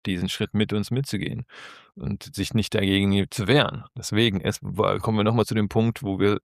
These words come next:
gerne halt schon entscheiden wollen, mit wem wir zusammenarbeiten, weil wenn jemand dann jetzt schon ängstlich ist und dann in der Zukunft noch mehr Angst hat vor Veränderungen und Erweiterungen,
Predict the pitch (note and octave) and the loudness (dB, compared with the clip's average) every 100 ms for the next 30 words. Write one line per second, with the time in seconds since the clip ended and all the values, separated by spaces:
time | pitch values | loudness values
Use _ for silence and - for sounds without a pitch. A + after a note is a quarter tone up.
0 | - G#2+ G2+ G2+ A2+ G#2 G2+ G#2 - - | -6 0 2 4 2 2 2 0 -2 0
1 | B2 - F#2+ G#2+ G2+ G2+ G2+ G2+ G#2+ G2 | 2 2 0 2 2 4 4 4 2 2
2 | A2+ D3 A2 G2+ F#2 F#2 G2 F#2+ F#2+ G2+ | 4 4 4 0 0 2 2 4 4 2
3 | B2+ C3+ C3+ - - - - G2+ G2+ F#2+ | 0 0 -2 -10 -18 -16 -2 2 4 4
4 | F#2+ F#2+ G2 F#2+ F2+ F2 F2+ - G#2 C3+ | 4 4 4 4 2 0 -2 0 2 2
5 | - - G2 G#2 - G2+ G2+ G2 F#2+ F#2+ | 2 2 2 0 0 0 0 2 2 2
6 | F2 G2 - G2+ F#2+ - G#2+ B2+ G2+ E2+ | 2 0 0 -2 -2 0 0 2 2 2
7 | G2+ - G2 - F#2 - D2+ G#2 G2+ G2 | 0 0 -2 -2 -4 0 0 2 2 2
8 | F#2 F#2+ F#2+ F#2+ F#2+ G2+ G#2 G#2+ B2 | 0 -2 0 0 2 0 0 0 0